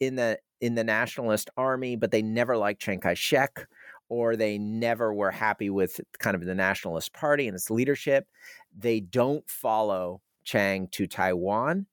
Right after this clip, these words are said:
uh, but they're not communists, you know, and they are, they are not, certainly not loyal to Mao, and they end up as a group mostly in Hong Kong and, um, make these fledgling efforts to both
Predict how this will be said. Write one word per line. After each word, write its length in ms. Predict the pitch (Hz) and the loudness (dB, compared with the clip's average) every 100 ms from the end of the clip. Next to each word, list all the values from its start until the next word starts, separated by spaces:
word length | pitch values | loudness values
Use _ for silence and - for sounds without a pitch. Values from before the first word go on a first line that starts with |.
| _ _ _ _ | _ _ _ _
uh, 360 | 107 110 107 98 - 123 | -2 0 2 0 -4 -2
but 220 | 139 139 | 0 2
they're 140 | 151 | 0
not 240 | 156 156 - | 0 -2 -2
communists, 880 | 208 233 113 80 - - - - - | -2 0 -2 -2 -4 -2 0 -2 -2
you 120 | 113 | -2
know, 260 | 104 92 101 | 0 0 0
and 440 | 110 104 104 104 98 - | 0 2 0 -2 -6 -6
they 220 | 101 107 | -2 0
are, 240 | 101 104 98 104 | 0 0 -6 -4
they 200 | 107 101 | 0 0
are 100 | 101 | 0
not, 340 | 104 104 - | 0 0 0
certainly 320 | - 147 127 | -2 -2 0
not 260 | 113 101 - | 2 2 0
loyal 300 | 107 101 95 | 0 0 0
to 240 | - 101 | -4 -6
Mao, 460 | 95 123 151 98 101 - - - | -4 -2 0 0 -2 -10 -12 -8
and 140 | 98 110 | -6 -2
they 280 | 156 220 160 | 0 0 -2
end 260 | 127 113 | -4 0
up 220 | 101 95 _ _ _ - | 0 0 _ _ _ -2
as 160 | 117 117 | 0 0
a 60 | |
group 340 | 98 135 123 - _ | 0 0 0 -4 _
mostly 540 | 117 127 147 - 113 98 | 0 2 2 2 0 0
in 120 | 95 | -2
Hong 300 | - 113 92 | 2 2 2
Kong 580 | - 147 113 76 - 104 _ - - - - | -2 0 0 -2 -8 -18 _ -20 -20 -20 -4
and, 520 | 107 104 104 101 95 - | 0 2 2 0 -6 -6
um, 580 | 107 98 95 95 90 90 - | -2 0 0 -2 -6 -10 -6
make 320 | 120 131 - | 0 0 0
these 200 | 113 - | -4 -2
fledgling 480 | - 120 123 107 101 | 4 4 4 -2 0
efforts 440 | 104 - 101 - | 0 0 -2 -4
to 480 | - 98 95 92 90 | 0 2 2 2 0
both 320 | 92 98 87 | 2 2 0